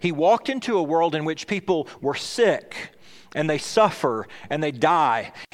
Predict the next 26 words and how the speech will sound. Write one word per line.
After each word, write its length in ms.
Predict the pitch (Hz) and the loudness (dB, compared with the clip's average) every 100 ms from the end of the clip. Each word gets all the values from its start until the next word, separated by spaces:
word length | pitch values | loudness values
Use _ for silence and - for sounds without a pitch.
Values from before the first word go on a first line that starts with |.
| - | -4
in 100 | 160 | -2
a 60 | |
world 360 | 143 175 208 156 | 0 2 2 2
that 120 | 156 | 0
had 220 | 165 165 | 2 0
no 260 | 147 180 226 | 0 0 0
answer 400 | 143 131 - 127 | -2 -6 -4 -4
for 160 | - | -4
pain 400 | 123 151 135 135 | -4 -4 -4 -4
and 160 | 127 120 | -6 -4
heartache, 560 | 113 131 127 131 - - | 0 2 2 -2 -4 -4
very 260 | 143 151 | -2 -2
much 240 | 131 131 - | -2 -4 -4
like 200 | 131 - | -6 -6
the 80 | |
world 400 | 113 107 110 110 - - - - _ _ _ - - | -8 -8 -8 -10 -14 -20 -20 -20 _ _ _ -20 -16
in 80 | 104 | -10
which 200 | 101 - | -8 -8
you 160 | 110 104 | -10 -4
live. 440 | 123 110 98 - - - - - - - _ _ - - - - - _ _ _ | -2 -2 -4 -8 -16 -18 -18 -20 -20 -20 _ _ -20 -20 -20 -20 -20 _ _ _
And 80 | 107 | -8
so 80 | 147 | -6
you 140 | 123 | -4
read 180 | 156 214 | -4 -4
this 160 | 123 - | -4 -4
passage, 640 | - 220 170 113 98 101 | -4 -4 -4 -6 -6 -12